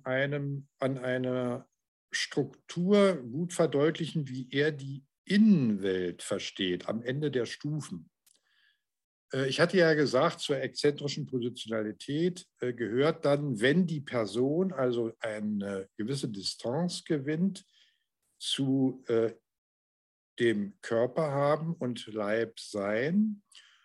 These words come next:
Und zwar dadurch, dass sie in Relation zu anderen Personen steht,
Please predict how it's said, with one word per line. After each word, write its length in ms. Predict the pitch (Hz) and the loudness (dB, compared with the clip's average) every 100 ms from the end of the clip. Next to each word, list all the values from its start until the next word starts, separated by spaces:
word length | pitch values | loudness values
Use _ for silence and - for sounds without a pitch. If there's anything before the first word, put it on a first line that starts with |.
| _ _ | _ _
Und 560 | - 143 147 143 - - _ | 0 2 2 -4 -10 -14 _
zwar 320 | - 131 123 | -4 0 2
dadurch, 480 | 113 113 147 175 170 | 4 4 4 4 2
dass 220 | 139 123 | 0 0
sie 200 | - 139 | -2 -4
in 180 | 127 131 | -2 -2
Relation 1040 | 131 123 120 113 - 135 151 160 156 151 143 | 2 4 4 2 0 2 2 2 -2 -4 -4
zu 220 | - 117 | -4 0
anderen 420 | 156 202 196 135 107 | 4 6 6 2 0
Personen 640 | 113 98 107 107 104 92 | -2 -2 -4 -4 -6 -8
steht, 720 | - - 110 139 196 202 - | -12 -6 -4 0 0 -2 -12